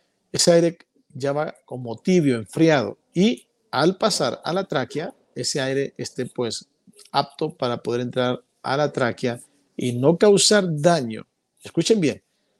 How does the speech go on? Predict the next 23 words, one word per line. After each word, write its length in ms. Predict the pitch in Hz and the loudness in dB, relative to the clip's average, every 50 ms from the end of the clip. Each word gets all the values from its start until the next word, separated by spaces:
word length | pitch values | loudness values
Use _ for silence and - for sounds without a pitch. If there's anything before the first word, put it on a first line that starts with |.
| _ _ - | _ _ -10
no 240 | 123 131 147 165 - | -6 -2 -2 -2 0
causar 560 | - 196 196 190 - - 190 190 175 165 156 | 0 0 0 2 2 0 0 0 0 -2 -2
daño, 560 | 143 165 165 160 135 123 120 123 135 156 185 - _ _ _ _ _ _ _ _ _ _ _ _ _ _ _ _ _ _ - | -2 -2 -2 -2 -4 -4 -6 -8 -8 -10 -12 -16 _ _ _ _ _ _ _ _ _ _ _ _ _ _ _ _ _ _ -6
la 160 | 135 131 120 | -6 -6 -4
temperatura 680 | - 135 123 120 - 127 120 110 - - 190 220 254 233 | -4 -6 -6 -2 -2 -2 -2 -2 -2 0 0 2 2 2
del 160 | 196 160 147 | 4 4 4
aire 160 | 135 127 113 110 | 2 2 0 0
de 80 | 110 | -2
afuera 440 | 110 - - 190 190 175 175 185 - _ _ - | -4 0 4 4 6 6 6 2 -2 _ _ 0
hacia 280 | - 180 185 - 214 202 | 0 2 2 2 0 2
adentro, 380 | 190 202 196 180 - - - _ - | 2 0 -2 -2 -4 -10 -16 _ -14
se 340 | - - - - 175 185 | -10 -8 -4 -2 -2 -2
calentó. 640 | 180 - 180 175 165 160 156 147 - - 135 - _ _ _ _ _ _ - - - - _ _ _ - | -2 -2 -2 0 0 -2 -4 -6 -4 -4 -4 -4 _ _ _ _ _ _ -20 -20 -20 -20 _ _ _ -2
¿Qué 120 | - 220 | 2 4
ocurre 580 | 226 233 226 226 226 240 226 226 220 220 208 - | 4 4 4 2 -2 0 0 2 0 0 -2 -2
cuando 460 | 165 156 147 143 139 131 135 135 131 | -6 -6 -4 -4 -6 -6 -6 -6 -6
no 600 | 135 143 147 151 170 185 196 196 196 196 196 - _ _ _ _ _ _ - - | -6 -6 -6 -2 -2 -2 0 -2 -4 -6 -8 -14 _ _ _ _ _ _ -20 -16
se 200 | - - - 143 | -12 -8 -6 -4
lleva 260 | 135 143 156 160 160 | 0 0 2 2 2
a 80 | 156 131 | 2 2
cabo 240 | - 160 151 151 156 | 2 2 4 4 4
este 220 | 143 - - 185 | 0 2 0 -2
proceso 680 | 180 - - 135 110 - - - 147 - - - 104 - | 0 0 -2 -2 0 0 0 0 0 0 -2 -6 -8 -14